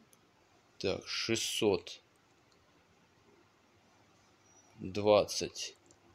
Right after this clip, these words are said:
Так, удалим. Шестьсот двадцать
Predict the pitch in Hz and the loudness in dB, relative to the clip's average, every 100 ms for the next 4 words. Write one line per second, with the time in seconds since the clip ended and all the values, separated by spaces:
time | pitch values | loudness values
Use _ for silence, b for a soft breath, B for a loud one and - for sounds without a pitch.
0 | - - - - _ _ - - - - | -18 -14 -14 -14 _ _ -20 -20 -20 -20
1 | - _ _ _ _ _ - 92 - - | -20 _ _ _ _ _ -18 -18 -16 -12
2 | - 85 82 123 147 - 95 - - 95 | -10 -8 -4 -4 -4 -6 -8 -6 -4 -4
3 | - 80 104 117 - 113 107 - | -4 -4 -2 -2 -4 -6 -6 -14